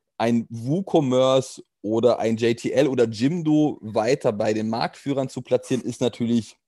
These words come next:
gewagt, möchte ich es sagen. Ich finde es dennoch interessant, mal zu sehen, oder der Versuch von O M R, dass dort mal neben Gartner und, und der Forrester Wave etwas weiteres platziert wird. Auch zu sagen muss man natürlich,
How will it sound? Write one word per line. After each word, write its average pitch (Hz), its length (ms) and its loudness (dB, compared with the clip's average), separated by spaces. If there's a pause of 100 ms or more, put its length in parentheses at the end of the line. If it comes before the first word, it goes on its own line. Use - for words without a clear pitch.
(920)
gewagt, 110 580 0 (120)
möchte 104 320 -10
ich 104 100 -8
es 95 160 -6
sagen. 117 440 -2 (680)
Ich 123 160 -4
finde 151 220 0
es 143 140 0
dennoch 139 280 2
interessant, 127 640 -4
mal 123 180 0
zu - 140 -18
sehen, 120 260 -2
oder 107 160 -2
der 107 140 -2
Versuch 113 520 -2
von 127 220 -6
O 117 160 0
M 113 100 -2
R, 107 400 -2 (340)
dass 104 200 -2
dort 107 240 -2
mal 107 380 0
neben 120 320 -2
Gartner 110 520 -2
und, 110 380 -6
und 107 400 -8
der 101 80 -2
Forrester 113 440 0
Wave 107 360 -2
etwas 101 320 -8 (120)
weiteres 107 640 -4
platziert 117 600 -4
wird. 92 180 -8 (1080)
Auch 120 220 0
zu 147 120 -8
sagen 123 320 2
muss 123 240 -2
man 120 100 -4
natürlich, 120 640 -6